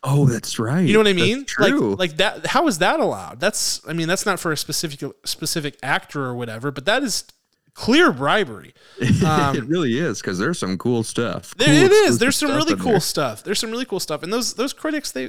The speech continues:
Speaker 2: they freaking love it, man. They're, like,
Speaker 1: Yeah.
Speaker 2: eating it up. Um, you can't tell me that that doesn't, that doesn't weigh in if, if they're Academy members or what have you. Um, so, yeah, I mean, I think,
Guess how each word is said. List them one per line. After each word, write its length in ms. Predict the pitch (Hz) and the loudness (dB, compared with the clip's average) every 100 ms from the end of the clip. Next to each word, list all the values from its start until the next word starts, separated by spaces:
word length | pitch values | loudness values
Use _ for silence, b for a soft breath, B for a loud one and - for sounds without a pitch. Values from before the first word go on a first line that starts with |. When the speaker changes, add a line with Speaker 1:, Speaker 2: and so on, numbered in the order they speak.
| - | -10
Speaker 2:
they 100 | 240 | -12
freaking 340 | 233 269 269 269 | -10 -10 -10 -6
love 160 | 294 | -4
it, 100 | 202 | -4
man. 260 | 117 127 190 b b b b | -4 -8 -8 b b b b
They're, 140 | - 190 | -8 -2
like, 100 | 202 | 0
Speaker 1:
Yeah. 80 | 165 | -2
Speaker 2:
eating 200 | 214 208 | -4 -6
it 80 | 233 | -4
up. 320 | 262 - _ B B B B | -6 -8 _ B B B B
Um, 460 | 160 160 156 139 123 _ | -2 0 0 -4 -12 _
you 100 | 185 190 | -16 -6
can't 180 | 226 - | -4 -2
tell 140 | 240 | -2
me 100 | 262 | -2
that 120 | 156 | -4
that 140 | 131 131 | -6 -8
doesn't, 420 | 139 131 117 151 _ 156 | -8 -8 -14 -20 _ _
that 180 | 147 139 | -14 -10
doesn't 300 | 147 135 - _ | -10 -10 -14 _
weigh 360 | 143 151 147 143 | -8 -4 -4 -2
in 320 | 160 120 123 | -4 -6 -10
if, 220 | 143 - | -12 -12
if 200 | 143 139 | -12 -10
they're 160 | - 156 | -4 -4
Academy 380 | 147 165 185 160 | -2 0 0 -4
members 440 | 131 123 135 147 | -8 -8 -8 -6
or 120 | 127 120 | -6 -6
what 200 | 123 127 | -6 -2
have 220 | 151 160 | 0 0
you. 200 | 104 120 B B B B B 165 | -4 -16 B B B B B -6
Um, 440 | 160 151 143 123 _ _ _ _ _ _ _ _ _ _ _ | -2 -2 -4 -14 _ _ _ _ _ _ _ _ _ _ _
so, 140 | - 302 | -4 0
yeah, 220 | 311 180 | 2 2
I 100 | 175 | 2
mean, 120 | 208 | 0
I 80 | 208 | 0
think, 280 | 208 240 | 0 -4